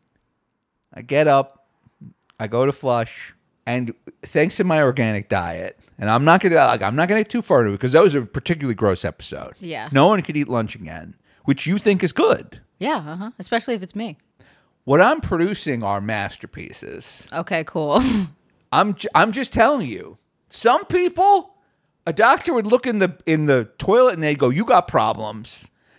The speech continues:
Speaker 1: This is all over the place, they'd say. They'd go, "You're, the spectrum of density here is wild." They'd be like, "There's no consistency to this.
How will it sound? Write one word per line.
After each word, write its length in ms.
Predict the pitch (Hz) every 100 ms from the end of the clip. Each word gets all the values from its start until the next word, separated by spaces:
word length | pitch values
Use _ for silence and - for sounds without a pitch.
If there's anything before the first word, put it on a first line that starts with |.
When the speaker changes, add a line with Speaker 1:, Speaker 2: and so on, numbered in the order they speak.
| _ _ _
Speaker 1:
This 300 | 262 359 -
is 140 | 285 220
all 260 | 247 233
over 240 | 214 226 190
the 100 | 170
place, 320 | 165 143 127
they'd 260 | - 117 101
say. 500 | - 110 95 90 87 _ _
They'd 260 | 208 254 180
go, 380 | 247 220 185 160 202
"You're, 240 | 170 175 190
the 160 | 277
spectrum 880 | - - - - 453 415 - 359 302
of 200 | 240 175 139 _
density 520 | 240 262 262 - 180
here 600 | 151 - 165 139 101 87 _ _ _
is 260 | 190 180 127
wild." 840 | 123 135 156 160 101 87 - - - _ _
They'd 180 | 269 262
be 80 | 285
like, 200 | 262 294
"There's 200 | 277 190
no 260 | 330 392
consistency 920 | - 330 294 - 381 - 277 - 185
to 80 | 143
this. 340 | 117 90 87